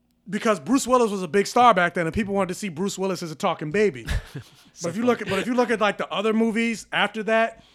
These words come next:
Speaker 1: they, it was a huge dip in terms of the box office and, like, a huge decline in box office receipts in
Speaker 2: Yeah, 'cause
Speaker 1: terms,
Speaker 2: the
Speaker 1: like
Speaker 2: novelty instantly wore off after that first movie. 'Cause it, and then it, it spawned, like, a whole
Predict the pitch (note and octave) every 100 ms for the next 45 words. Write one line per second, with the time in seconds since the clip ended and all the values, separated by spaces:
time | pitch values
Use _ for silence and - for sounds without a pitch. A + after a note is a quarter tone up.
0 | _ _ C3+ G3 A#3+ A#3 A3 A#3 F3 C#3+
1 | A#3+ C4 A#3 E3 D3 F#3 F#3+ - - D#3+
2 | F3+ F3 D3+ D3 D#3 E3+ E3+ D3+ C3+ C#3
3 | - C3 B2 _ _ _ _ B2 C3 D#3
4 | C#3+ D3 A3 B3+ E3+ E3+ G3 F3 D3 C#3+
5 | D#3+ D#3 E3+ D3 C#3 C3 B2+ D3 B2+ D4
6 | A#4+ A3 G3+ F3+ G3+ G4+ B3+ E3+ F3 F#3+
7 | - G#3+ G3+ F#3 G3 C#4+ F#3 E3 F3+ -
8 | G#3+ G#3+ F#3+ A#3+ B3+ C3 A2 G#2+ F3+ F3+
9 | E3+ F#3+ B3 G3+ E3+ - - F3+ E3+ F3+
10 | E3+ D#3 C#3 C3 F3 E3+ D3+